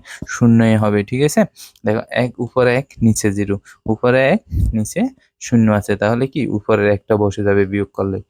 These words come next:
উপরে একটা বসে যাবে, ঠিক আছে? তারপরটি হচ্ছে কি, দেখো, এই,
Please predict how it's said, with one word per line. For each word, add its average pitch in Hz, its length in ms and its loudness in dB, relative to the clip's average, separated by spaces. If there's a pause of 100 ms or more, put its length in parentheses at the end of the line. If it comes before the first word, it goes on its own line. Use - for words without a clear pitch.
(240)
উপরে 104 300 0
একটা 127 280 -4 (480)
বসে 104 300 -2
যাবে, 98 240 -2 (100)
ঠিক 127 180 -6
আছে? 143 180 -4 (320)
তারপরটি 107 460 -4
হচ্ছে 127 280 -8
কি, 127 120 -6
দেখো, 104 240 -4 (440)
এই, 113 100 0